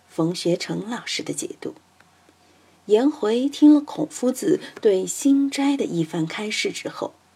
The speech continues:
马上就有自己的体会了。“回之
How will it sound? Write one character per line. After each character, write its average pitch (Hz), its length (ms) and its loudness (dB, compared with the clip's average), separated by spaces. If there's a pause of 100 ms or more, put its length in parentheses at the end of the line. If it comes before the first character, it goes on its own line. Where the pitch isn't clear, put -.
(120)
马 170 220 -4
上 226 360 -2 (200)
就 226 140 2
有 175 260 4
自 269 220 -2
己 - 240 -10
的 - 100 -8
体 - 180 -10
会 156 240 -2
了。 165 200 -10 (1080)
“回 247 360 4
之 294 540 4